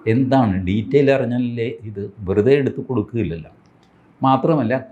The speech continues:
കേരളം എന്താ ചെയ്യാൻ പോകുന്നത്? കേരളത്തിന് ഒരു ദുരിതാശ്വാസ നിധി പിരിവ് തുടങ്ങിയിട്ടുണ്ടല്ലോ, പാട്ടപ്പിരിവ്. കിലുക്കിക്കൊണ്ട് എല്ലാവരും കൊണ്ടുപോകാ, കൊണ്ടുപോകാന്ന് പറഞ്ഞാണ്. അതിലിടല്ലേ എന്ന് ആരെങ്കിലും പറഞ്ഞു കഴിഞ്ഞാൽ അവനെ പിടിച്ചോണ്ട് പോകും. അതുകൊണ്ട് ആളുകൾ മിണ്ടുന്നില്ല.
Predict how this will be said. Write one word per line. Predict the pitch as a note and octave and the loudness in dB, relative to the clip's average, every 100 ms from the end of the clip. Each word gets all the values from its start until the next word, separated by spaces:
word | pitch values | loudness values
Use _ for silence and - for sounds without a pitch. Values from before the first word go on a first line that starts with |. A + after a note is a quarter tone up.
| B2 | 0
കേരളം | B2 C#3+ E3+ F3+ D3+ | 4 4 4 2 2
എന്താ | G#2+ G#2+ | 2 -2
ചെയ്യാൻ | - F#2+ E2 E2 | -4 -6 -6 -6
പോകുന്നത്? | F2 E2+ E2 F2 _ _ _ _ _ _ _ _ F#2+ | -12 -18 -20 -20 _ _ _ _ _ _ _ _ 2
കേരളത്തിന് | A2+ C3+ C#3 F3 D3+ | 4 4 0 0 0
ഒരു | E3 F3 C#3+ | -2 -4 -6
ദുരിതാശ്വാസ | C#3+ C3 C#3 D3 - D3 - | -4 2 4 2 2 -2 -2
നിധി | D#3 B2 B2+ C3 | -2 -2 -4 -4
പിരിവ് | C3 C3+ C3+ | -2 -2 0
തുടങ്ങിയിട്ടുണ്ടല്ലോ, | A#2+ B2 C3 B2 F2+ D#2+ D#2+ | 2 2 0 0 -4 -4 -6
പാട്ടപ്പിരിവ്. | - B2+ A2+ G2+ F#2 F#2+ D2 - _ _ _ _ _ - | -4 -4 -2 -4 -4 -6 -8 -12 _ _ _ _ _ 2
കിലുക്കിക്കൊണ്ട് | C#3+ C3+ C3+ C3 C3 | 2 2 0 2 4
എല്ലാവരും | C#3 C3 D3 C#3 C3+ C#3+ | 4 4 2 2 2 0
കൊണ്ടുപോകാ, | B2 A#2+ B2 B2 | -4 -2 0 0
കൊണ്ടുപോകാന്ന് | A2+ A#2 A2 A2+ G2+ | 2 2 2 2 -4
പറഞ്ഞാണ്. | G#2+ F2+ F2+ F#2 - - - _ - | -8 -8 -10 -12 -18 -20 -20 _ -2
അതിലിടല്ലേ | B2 C#3+ C3+ C3+ D3+ E3 | 2 4 4 4 4 2
എന്ന് | D#3+ D#3 | 2 0
ആരെങ്കിലും | C#3+ D3+ C#3 | 0 -2 -2
പറഞ്ഞു | C3+ C#3 C3+ | -2 -2 -2
കഴിഞ്ഞാൽ | C3 C3+ D3 | -2 0 0
അവനെ | B2+ C#3 | 0 -2
പിടിച്ചോണ്ട് | B2+ A#2+ A#2+ G#2+ | -2 -2 -2 -2
പോകും. | E2+ G2 | -4 -4
അതുകൊണ്ട് | G#2+ A#2+ C3 | -4 0 2
ആളുകൾ | A2+ C#3+ B2 - | 2 2 -2 -4
മിണ്ടുന്നില്ല. | D#3+ B2+ B2+ F#2 D2 | -4 -4 -2 -2 -4